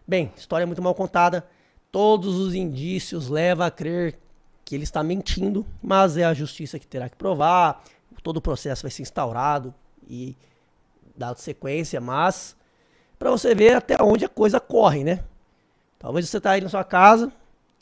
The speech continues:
cruza com aquele cara ali que você não conhece muito bem, tá cruzando com um canibal.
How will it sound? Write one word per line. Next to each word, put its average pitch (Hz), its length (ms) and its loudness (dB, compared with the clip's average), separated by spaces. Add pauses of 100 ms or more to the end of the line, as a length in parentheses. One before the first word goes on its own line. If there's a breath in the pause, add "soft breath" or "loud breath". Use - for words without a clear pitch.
(220)
cruza 202 280 -2
com 190 60 -8
aquele 185 200 -10
cara 175 280 2
ali 170 160 -2
que - 100 -14
você 185 140 -8
não 170 80 -10
conhece 165 380 -8
muito 170 200 -12
bem, 233 420 -2 (580)
tá - 120 -14
cruzando 208 420 0
com 320 120 -8
um 311 40 -8
canibal. 180 560 -4